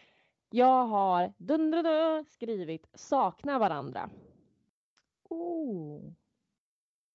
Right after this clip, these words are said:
Speaker 1: För det tycker jag är en viktig punkt.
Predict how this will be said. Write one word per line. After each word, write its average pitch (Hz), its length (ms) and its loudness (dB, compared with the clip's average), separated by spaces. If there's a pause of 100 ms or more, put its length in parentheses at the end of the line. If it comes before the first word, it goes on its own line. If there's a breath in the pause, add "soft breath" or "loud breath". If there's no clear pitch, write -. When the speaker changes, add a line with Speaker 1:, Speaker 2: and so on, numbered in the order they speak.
(200)
Speaker 1:
För 220 100 0
det 247 220 2
tycker 208 260 -10
jag 175 400 2
är 165 360 -6
en 165 240 -6
viktig 156 540 -8
punkt. 180 460 -4